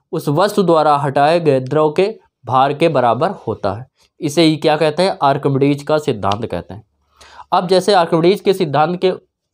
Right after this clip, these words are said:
की बात करें, तो जैसे आपने देखा होगा कि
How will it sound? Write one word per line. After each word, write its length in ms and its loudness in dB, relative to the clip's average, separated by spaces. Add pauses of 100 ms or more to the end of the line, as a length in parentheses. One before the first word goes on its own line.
की 80 0
बात 280 0
करें, 280 0 (260)
तो 80 -6
जैसे 260 2
आपने 280 2
देखा 280 2
होगा 360 2 (1300)
कि 260 2